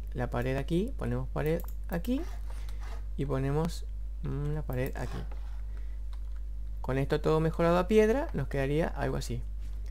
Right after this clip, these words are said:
Nosotros venimos, entramos aquí, puerta, puerta, puerta, puerta y puerta. ¿Ven? Ya aquí tenemos, una vez que esté todo rodeado esto de esta forma, tenemos, y todo mejorado a piedra, por supuesto,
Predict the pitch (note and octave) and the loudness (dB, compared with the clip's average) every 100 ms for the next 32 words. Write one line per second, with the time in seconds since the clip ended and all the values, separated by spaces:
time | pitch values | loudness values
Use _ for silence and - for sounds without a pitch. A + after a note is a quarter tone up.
0 | - C3+ C#3+ D#3+ F#3 G#3+ A3+ A3+ - - | -4 0 4 6 8 6 4 0 -4 -4
1 | - - - - C3 D3 D#3+ D#3+ E3+ G#3+ | -4 -4 -4 -2 0 0 0 0 0 0
2 | G#3+ - - E3 F3 - G#3 A3 - - | 0 -2 2 6 6 4 0 -2 -4 -4
3 | - - - D#3 E3+ G#3+ A3 - - - | -4 -2 2 2 2 -2 -2 -4 -4 -4
4 | - - - C#3+ D#3+ F3 D#3+ E3 D#3 C3 | -4 -4 0 2 4 2 2 0 0 0
5 | C3 C3+ G3 F#3 - F3+ G#3 G#3 G#3+ A3+ | 2 2 2 2 2 2 2 4 4 2
6 | A3 - - - - - - - D#3 F3+ | 0 -2 -4 -4 -4 -4 -4 0 2 4
7 | F#3+ F3+ F3+ F3 F3+ F#3 F#3+ F#3 F#3 F#3 | 4 2 2 2 4 4 4 4 4 4
8 | F3+ F3+ G#3+ G#3 G3+ G3+ G#3 D#3 - E3+ | 2 2 0 0 0 2 2 2 0 2
9 | D#3+ G#3 A3 - - C3+ C#3+ D3+ D3+ D#3 | 2 2 -2 -4 -2 2 2 2 2 0
10 | D#3+ E3 E3 E3+ E3 F3+ E3+ - | 2 4 4 4 0 -2 -2 -2